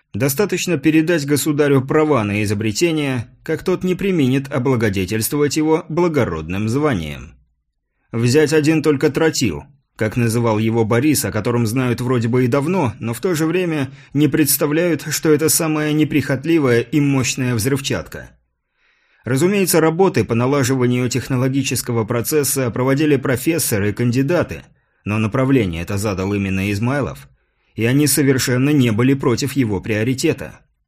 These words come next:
В смысле, Проскурин, конечно. Ученики же и не подумали возражать своему наставнику и сюзерену. А чего стоит акваланг?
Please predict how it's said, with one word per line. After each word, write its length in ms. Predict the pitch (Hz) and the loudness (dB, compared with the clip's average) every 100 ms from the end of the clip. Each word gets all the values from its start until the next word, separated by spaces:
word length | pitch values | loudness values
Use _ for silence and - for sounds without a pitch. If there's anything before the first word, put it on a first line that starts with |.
| _ _ | _ _
В 60 | - | -8
смысле, 460 | 175 160 160 156 | -4 -2 0 2
Проскурин, 540 | 143 190 - 185 92 82 | 2 -2 -2 0 0 -2
конечно. 600 | 95 92 80 - 65 - _ _ _ - | -4 -4 -6 -10 -14 -18 _ _ _ -8
Ученики 580 | 113 123 185 196 202 202 | -2 0 0 0 -2 -2
же 180 | 170 170 | 0 -2
и 140 | 180 | -2
не 160 | 165 151 | 0 0
подумали 600 | 147 127 151 165 101 95 | 0 0 0 0 0 0
возражать 540 | 104 107 104 120 120 | -2 -2 -2 -2 -2
своему 360 | 110 110 110 110 | -2 -2 -2 -2
наставнику 640 | 101 - 131 120 110 117 | -4 -4 -4 -2 -4 -2
и 100 | 110 | -2
сюзерену. 680 | 101 107 117 117 85 73 65 - _ _ _ _ _ _ _ _ _ _ _ | -2 -2 -2 -2 -4 -6 -16 -20 _ _ _ _ _ _ _ _ _ _ _
А 140 | 90 | -8
чего 300 | 95 120 147 | -4 0 0
стоит 320 | 139 123 107 98 | 0 0 -2 -2
акваланг? 680 | 95 101 92 104 113 - | -6 -4 -4 -4 -6 -8